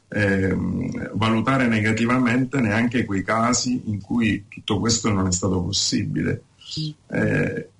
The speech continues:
Speaker 1: non possiamo bocciare, questo ce l'ha detto pure il Ministero, poi alla fine prima diceva sì, poi diceva no, poi ha detto si può bocciare solo in situazioni che erano precedenti alla didattica a distanza.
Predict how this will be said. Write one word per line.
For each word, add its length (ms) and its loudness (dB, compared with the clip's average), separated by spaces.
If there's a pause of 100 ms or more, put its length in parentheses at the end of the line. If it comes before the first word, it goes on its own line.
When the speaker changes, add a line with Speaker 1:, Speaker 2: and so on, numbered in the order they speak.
(160)
Speaker 1:
non 340 0
possiamo 540 2
bocciare, 640 0
questo 240 -2
ce 140 -2
l'ha 100 2
detto 300 -2
pure 180 -2
il 60 -2
Ministero, 880 0 (460)
poi 140 2
alla 180 2
fine 240 2
prima 240 2
diceva 320 2
sì, 260 2
poi 120 -2
diceva 340 0
no, 320 2
poi 120 0
ha 40 2
detto 280 -2
si 140 -2
può 120 0
bocciare 420 2
solo 240 2
in 80 0
situazioni 640 0
che 80 0
erano 360 2
precedenti 800 2
alla 140 2
didattica 460 0
a 40 2
distanza. 920 0